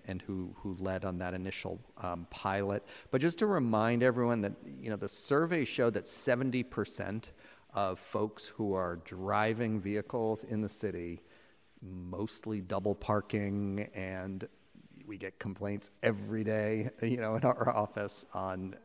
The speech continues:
on this issue. Like, seventy percent of those folks who are driving their car, polluting the environment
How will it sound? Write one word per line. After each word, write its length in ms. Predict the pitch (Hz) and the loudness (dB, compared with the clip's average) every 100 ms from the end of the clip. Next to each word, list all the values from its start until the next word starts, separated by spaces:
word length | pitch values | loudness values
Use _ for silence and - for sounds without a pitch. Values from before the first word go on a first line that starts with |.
| - | -10
on 320 | 101 92 90 87 98 | -4 -2 -4 -6 -2
this 300 | 104 - 131 | -2 -2 -6
issue. 440 | 104 - - 90 | -4 -4 -6 -6
Like, 160 | 90 87 - | -6 -8 -8
seventy 640 | - - 123 139 170 156 | -10 -2 2 4 2 2
percent 420 | - 110 - 107 | 0 0 2 2
of 80 | 95 | 2
those 220 | 98 95 | 2 0
folks 340 | - 95 101 - | 0 0 0 0
who 80 | |
are 100 | 92 | -2
driving 460 | 87 95 90 98 113 | -2 -2 0 2 2
their 160 | 110 110 | 2 2
car, 480 | - 92 92 90 - - - - - - - _ _ - | 2 2 2 0 -4 -12 -20 -20 -20 -20 -20 _ _ -14
polluting 540 | - 95 95 104 107 | -8 -4 -2 0 0
the 80 | 110 | 0
environment 800 | 107 101 98 95 95 92 90 - | 0 0 0 0 -2 -4 -6 -10